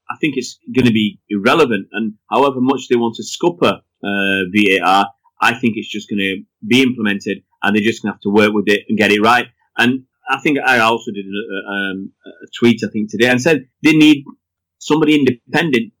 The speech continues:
uh, an organisation to come in and look at the systems that they're employing. 'Cause I have no idea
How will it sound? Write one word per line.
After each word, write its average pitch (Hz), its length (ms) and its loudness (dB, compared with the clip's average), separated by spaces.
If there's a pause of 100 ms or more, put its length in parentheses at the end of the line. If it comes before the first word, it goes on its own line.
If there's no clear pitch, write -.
(140)
uh, 107 340 -4
an 117 120 0
organisation 120 600 0
to 120 140 -4
come 151 140 2
in 120 180 2 (180)
and 127 140 0
look 151 260 2
at 175 80 -6
the 123 80 -4
systems 156 600 -4
that 117 180 -2
they're 104 280 0 (180)
employing. 156 380 2
'Cause 131 120 2
I 135 60 4
have 151 140 2
no 156 220 4
idea 156 520 2